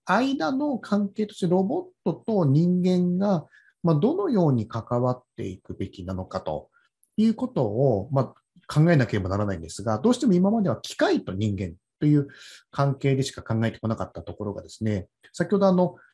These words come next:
日本人のロボット観って海外とそれほど大きく差がないと言いつつも、あの、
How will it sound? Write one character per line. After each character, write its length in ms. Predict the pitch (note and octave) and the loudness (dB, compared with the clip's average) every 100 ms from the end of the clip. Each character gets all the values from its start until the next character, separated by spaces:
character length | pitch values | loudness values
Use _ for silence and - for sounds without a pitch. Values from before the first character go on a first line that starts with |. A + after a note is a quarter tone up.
| - | 0
日 80 | D#3+ | 2
本 180 | G#3 A3 | 4 2
人 160 | C#4+ | 2
の 80 | A#3+ | 4
ロ 100 | D3 | 4
ボ 100 | C#3+ | 2
ッ 40 | D3+ | -2
ト 120 | G3 | 2
観 160 | D#3+ | 2
っ 40 | B2+ | 2
て 260 | A#2+ G#2+ - | 0 -2 -6
海 160 | - E3+ | -2 2
外 160 | D3 - | 2 0
と 80 | |
そ 120 | G#2 F3+ | -2 0
れ 80 | |
ほ 100 | G3+ | 0
ど 120 | G#3+ A3 | 2 0
大 80 | |
き 100 | G#3+ | -2
く 160 | - B2 - | -12 -12 -6
差 160 | B2+ | -4
が 80 | A#2 | 0
な 140 | C#3 | 2
い 140 | C#3+ - | 2 0
と 180 | G2+ - | -12 -2
言 120 | D3+ | 0
い 40 | D3 | 0
つ 80 | - | -4
つ 160 | - | -6
も、 340 | G2+ A2 F2 - _ _ _ _ _ | -2 -2 -4 -10 _ _ _ _ _
あ 100 | A#2 | -6
の、 460 | G#2 G2 F#2+ F2+ | -4 -4 -4 -8